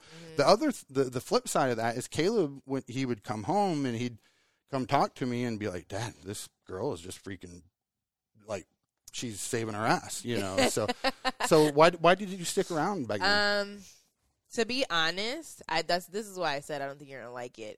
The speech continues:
Speaker 1: Um, I drank the Kool-Aid. So I was promised a super badass culture company that cared
Speaker 2: Mm-hmm.
Speaker 1: about me as a person. And I think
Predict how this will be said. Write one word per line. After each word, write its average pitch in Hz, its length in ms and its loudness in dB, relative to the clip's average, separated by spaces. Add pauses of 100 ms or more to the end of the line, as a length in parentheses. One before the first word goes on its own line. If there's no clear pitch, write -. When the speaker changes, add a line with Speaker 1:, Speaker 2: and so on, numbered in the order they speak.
Speaker 1:
Um, 156 580 -4 (960)
I 175 160 0
drank 175 420 -4
the 170 100 -4
Kool-Aid. 156 520 -8 (260)
So 170 60 -6
I 156 100 0
was 151 140 -8
promised 160 600 -6 (100)
a 135 720 -8 (580)
super 160 260 -10
badass 139 540 -6 (180)
culture 147 320 -10
company 143 440 -12
that 135 160 -10
cared 135 200 -10
Speaker 2:
Mm-hmm. 107 80 -8
Speaker 1:
about 131 160 -6
me 143 160 -14
as 131 100 -14
a 123 80 -14
person. 196 600 -14 (600)
And 147 600 -8 (840)
I 165 80 -4
think 185 380 -10